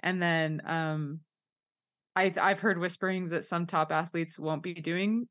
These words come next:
Nice, so, but I think there's so many moving parts. It's, y-, you kinda just have to make a decision based on the facts you know and, like, what's gonna be best for you.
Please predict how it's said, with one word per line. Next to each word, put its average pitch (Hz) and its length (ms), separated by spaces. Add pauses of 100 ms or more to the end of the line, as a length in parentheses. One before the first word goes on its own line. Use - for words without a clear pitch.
Nice, 247 520
so, 165 540 (880)
but 202 280 (240)
I 208 100
think 226 400 (160)
there's 247 180
so 220 140
many 214 180
moving 175 300
parts. 170 340
It's, - 320
y-, 190 200
you 254 120
kinda 320 280
just 311 160
have 262 140
to 226 60
make 208 180
a 185 40
decision 175 460
based 165 240
on 156 160
the 151 240
facts 160 380
you 165 60
know 156 300
and, - 180
like, 151 180
what's 156 200
gonna 151 180
be 151 100
best - 240
for - 80
you. 139 260